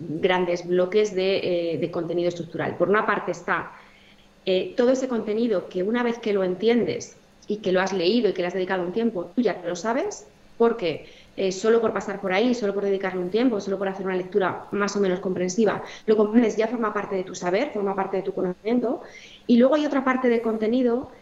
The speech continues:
que es difícil de memorizar. Es decir, esa parte de contenido en la que sí, yo te-, sé el bulto, sé un poco de qué va todo esto,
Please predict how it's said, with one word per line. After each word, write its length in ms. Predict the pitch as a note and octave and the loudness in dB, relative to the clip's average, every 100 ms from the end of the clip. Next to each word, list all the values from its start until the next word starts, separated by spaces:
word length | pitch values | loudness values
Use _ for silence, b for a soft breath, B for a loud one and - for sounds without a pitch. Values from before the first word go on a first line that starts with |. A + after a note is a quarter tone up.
| B B - - - | B B -20 -20 0
que 160 | G#3 | 2
es 120 | A3+ A#3+ | 4 2
difícil 540 | A#3 - A#3+ - F#3+ | 0 0 -2 -2 -4
de 80 | F3+ | -2
memorizar. 520 | E3+ D#3+ D3+ D#3 - - - _ - - | -2 -2 -4 -6 -12 -14 -20 _ -20 -8
Es 100 | G3 | -4
decir, 180 | F#3+ F#3+ - | -2 -2 0
esa 220 | - C4+ | 0 0
parte 220 | C4 B3+ B3 | 2 2 4
de 140 | A#3 | 2
contenido 500 | A3+ A3 A3+ B3+ B3+ | 2 0 2 2 2
en 100 | A3+ | 2
la 160 | G3+ G3 | 0 -2
que 160 | F3+ | -4
sí, 380 | F3+ - G#3+ F3 | -4 -2 -2 0
yo 240 | G3+ A#3+ B3 | 2 2 2
te-, 320 | - G#3+ G#3 | -2 -4 -4
sé 140 | - F#3 | -4 -2
el 60 | |
bulto, 540 | F#3+ D4+ C#4 C4 C4 C4 | 2 2 4 4 4 2
sé 180 | - | 0
un 100 | B3+ | 0
poco 200 | B3 A#3+ | 0 0
de 100 | G#3 | -2
qué 120 | G3 A#3+ | 0 -2
va 120 | A#3+ | 0
todo 160 | G#3+ | -2
esto, 380 | G3 G3+ G#3+ A3 | -2 -2 -4 -6